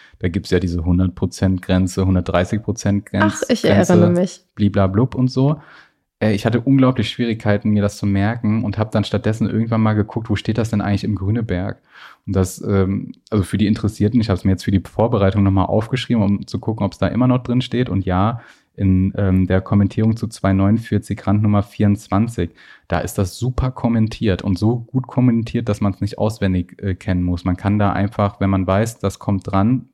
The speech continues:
Speaker 1: dann, äh, wäre ich dahin ausgeschwärmt und hätte mir das nochmal durchgelesen.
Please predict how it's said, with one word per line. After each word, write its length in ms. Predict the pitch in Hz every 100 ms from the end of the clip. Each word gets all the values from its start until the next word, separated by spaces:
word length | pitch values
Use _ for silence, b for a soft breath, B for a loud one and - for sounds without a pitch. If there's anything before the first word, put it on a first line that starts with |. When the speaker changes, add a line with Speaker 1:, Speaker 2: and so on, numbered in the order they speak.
| -
Speaker 1:
dann, 360 | 98 95 85
äh, 180 | - 101 98 -
wäre 400 | - 104 101 110
ich 160 | 104 -
dahin 300 | 104 107 107
ausgeschwärmt 840 | - 113 - 127 - 120 127 143 b b b b
und 200 | 110 101
hätte 180 | 110 101
mir 60 |
das 200 | 95 -
nochmal 200 | 98 95
durchgelesen. 800 | 92 98 - 90 85 85 85